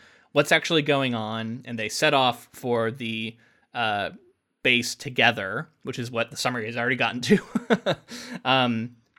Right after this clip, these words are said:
Crowley, uh, goes to the bookstore to find Aziraphale. It's on, it ends up being on fire when he arrives, and he has to walk in through the flames, flames. He rescues the prophecies,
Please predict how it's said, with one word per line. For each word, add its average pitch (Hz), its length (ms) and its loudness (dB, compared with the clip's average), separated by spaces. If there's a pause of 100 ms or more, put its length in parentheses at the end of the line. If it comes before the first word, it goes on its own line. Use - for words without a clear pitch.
Crowley, 175 800 4
uh, 127 300 2
goes 131 320 2
to - 100 -10
the 123 100 0
bookstore 120 720 -2 (200)
to - 100 -10
find 147 260 2
Aziraphale. 123 720 2
It's 117 120 -4
on, 147 240 0
it 117 260 -6
ends 156 140 -4
up 175 100 -2
being 151 160 -2
on 131 140 0
fire 147 440 4
when 151 120 0
he 147 100 0
arrives, 143 720 0 (420)
and 131 80 -4
he 127 80 4
has 135 120 2
to 135 60 0
walk 135 260 2
in 156 100 0
through 147 120 2
the 139 60 2
flames, 127 480 -2 (120)
flames. 135 420 -2
He 127 80 -6
rescues 151 580 0
the 131 440 2
prophecies, 123 920 -2